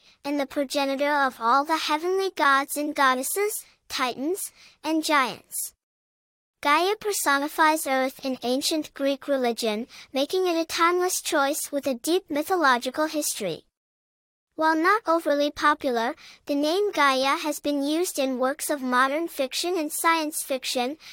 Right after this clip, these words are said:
giving it a contemporary allure. It's featured in the Percy Jackson and the Olympians series by Rick Riordan and in James Lovelock's Gaia Hypothesis,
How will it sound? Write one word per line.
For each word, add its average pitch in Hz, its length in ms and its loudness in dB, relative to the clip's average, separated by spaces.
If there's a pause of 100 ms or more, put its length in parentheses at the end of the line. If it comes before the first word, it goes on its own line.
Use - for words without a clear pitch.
(160)
giving 349 300 -2
it 370 120 0
a 302 40 -2
contemporary 294 840 0
allure. 269 480 0 (880)
It's 339 240 -4
featured 381 440 0
in 302 180 2
the 302 80 -2 (220)
Percy 320 400 -2
Jackson 302 600 -2
and 277 240 -2
the 302 120 2
Olympians 285 760 0 (140)
series 320 540 0
by 277 180 0
Rick 302 340 -2
Riordan 294 560 0
and 262 180 -2
in 262 180 -2
James 285 420 0
Lovelock's 269 680 0
Gaia 285 360 0
Hypothesis, 302 840 -2